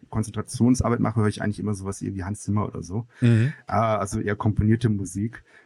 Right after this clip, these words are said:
Speaker 1: Aber ich hab natürlich eine Tochter, ne?
Speaker 2: Ja.
Speaker 1: Und da sitzen wir im Auto, die sind zehn Jahre alt und was sie hören, Papa, die Prinzen, Küssen verboten oder sowas, ja? Und das ist echt der letzte Ohrwurm, den ich habe, Küssen verboten.
Speaker 2: Super.
Speaker 1: Ja, das, das kriegt man einfach nicht mehr raus, sag mal, das,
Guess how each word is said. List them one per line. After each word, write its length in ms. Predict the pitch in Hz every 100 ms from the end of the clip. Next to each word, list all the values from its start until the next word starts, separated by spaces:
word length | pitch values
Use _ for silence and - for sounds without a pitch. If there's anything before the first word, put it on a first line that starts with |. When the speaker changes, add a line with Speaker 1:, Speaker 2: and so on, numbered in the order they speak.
| _
Speaker 1:
Aber 100 | 104
ich 60 |
hab 60 | 139
natürlich 320 | 139 135 113
eine 100 | 120
Tochter, 360 | 92 87 - 78
ne? 180 | 101 117
Speaker 2:
Ja. 140 | 98
Speaker 1:
Und 140 | 101
da 40 | 104
sitzen 200 | 123 -
wir 40 | 98
im 40 |
Auto, 360 | 95 143 143 139
die 80 |
sind 160 | 104 104
zehn 120 | 110
Jahre 280 | 101 127 120
alt 320 | 107 113 110
und 120 | 98
was 140 | 95 98
sie 200 | 98 95
hören, 280 | 117 117 120
Papa, 220 | 120 117
die 100 | 104
Prinzen, 720 | - 110 123 113 117 117 113 - - - - -
Küssen 220 | 131 117
verboten 440 | 113 110 127 113
oder 180 | 104 92
sowas, 380 | 90 87 90 -
ja? 140 | 107 110
Und 100 | 101
das 140 | 110
ist 100 | 131
echt 220 | - 110 110
der 100 | 104
letzte 240 | 107 -
Ohrwurm, 240 | 107 104
den 60 | 95
ich 80 | 87
habe, 160 | 87
Küssen 340 | 80 - 117 117
verboten. 520 | - 85 87 - 87
Speaker 2:
Super. 380 | - 180 - 123 110
Speaker 1:
Ja, 40 |
das, 140 | - -
das 260 | 98 107
kriegt 180 | - -
man 120 | 123
einfach 240 | 110 120 123
nicht 140 | 110
mehr 100 | 107
raus, 220 | 98 104
sag 100 | 107
mal, 80 | 101
das, 180 | 101